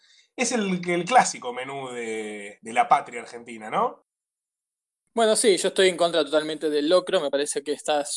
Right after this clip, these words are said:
Speaker 2: soma-, so-, es, este, sobradamente sobredimensionado. Eh, y lo otro es pensar o preguntar, a, a ver, eh, a Inés y Santiago, quizás a Tamara, eh,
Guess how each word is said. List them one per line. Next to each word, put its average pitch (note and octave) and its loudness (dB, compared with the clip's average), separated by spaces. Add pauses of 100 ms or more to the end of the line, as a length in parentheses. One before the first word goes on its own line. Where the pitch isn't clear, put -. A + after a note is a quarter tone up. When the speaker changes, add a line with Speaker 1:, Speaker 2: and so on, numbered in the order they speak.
(120)
Speaker 2:
soma-, G3+ 2
so-, - -4
es, F#3+ 2 (340)
este, D3 -6 (580)
sobradamente F3 2 (220)
sobredimensionado. E3+ 4 (320)
Eh, D3+ 2 (100)
y B3+ 4
lo C4+ 10
otro C#4 6
es C#4+ 4
pensar G3+ 2 (120)
o F3 2
preguntar, F3 2 (340)
a, D3 2
a - 0
ver, F3 4
eh, C3+ -2
a C#3 -4
Inés E3 -8
y - -12
Santiago, G#3+ 2
quizás - -8
a - -18
Tamara, D3+ 0
eh, - -8